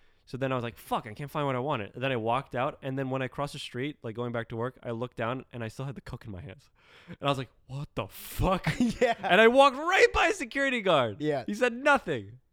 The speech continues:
Speaker 2: Yeah, 'cause he doesn't give a shit.
Speaker 1: Yeah, I know.
Speaker 2: That's what you learn. It's like, when you do it by accident, you're like, if you really have no idea.
Speaker 1: Yeah, like, if
Speaker 2: Like,
Speaker 1: you don't e-, like, if
Speaker 2: yeah.
Speaker 1: you just easily did that, then it's clear. It's very
Speaker 2: Yeah.
Speaker 1: easy to steal stuff.
Speaker 2: Dude, Best Buy.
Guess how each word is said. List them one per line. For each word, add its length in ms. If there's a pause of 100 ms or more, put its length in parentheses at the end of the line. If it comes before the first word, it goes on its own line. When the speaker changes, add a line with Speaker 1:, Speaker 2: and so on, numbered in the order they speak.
(100)
Speaker 2:
Yeah, 80
'cause 140
he 100
doesn't 240
give 140
a 40
shit. 480
Speaker 1:
Yeah, 220
I 80
know. 440
Speaker 2:
That's 120
what 100
you 120
learn. 300
It's 100
like, 100
when 80
you 60
do 120
it 60
by 120
accident, 500
you're 80
like, 140
if 120
you 160
really 440
have 220
no 220
idea. 540 (500)
Speaker 1:
Yeah, 320
like, 180
if 80
Speaker 2:
Like, 140
Speaker 1:
you 140
don't 180
e-, 140
like, 160
if 80
Speaker 2:
yeah. 220
Speaker 1:
you 120
just 260
easily 400
did 280
that, 240
then 160
it's 160
clear. 300
It's 120
very 240
Speaker 2:
Yeah. 120
Speaker 1:
easy 120
to 100
steal 220
stuff. 240 (540)
Speaker 2:
Dude, 180 (200)
Best 260
Buy. 240